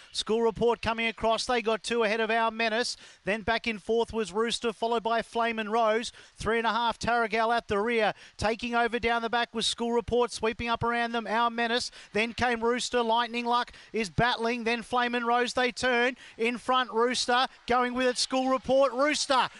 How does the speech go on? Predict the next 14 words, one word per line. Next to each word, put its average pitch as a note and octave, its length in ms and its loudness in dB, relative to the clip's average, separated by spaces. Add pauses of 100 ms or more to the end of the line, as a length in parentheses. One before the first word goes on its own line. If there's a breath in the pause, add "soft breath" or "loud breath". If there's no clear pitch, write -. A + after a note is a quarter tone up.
Rooster C4+ 340 0
beats C4 220 -2
School C4 220 -2
Report. B3 400 2
Not B3 160 0
sure A#3+ 240 0
for A3+ 140 -4
third. A3+ 380 0 (220 loud breath)
Either A3 360 0
Our B3 200 2
Menace A#3 360 -2
or G#3+ 120 0
Lightning G#3+ 420 -2
Luck. A3 400 -2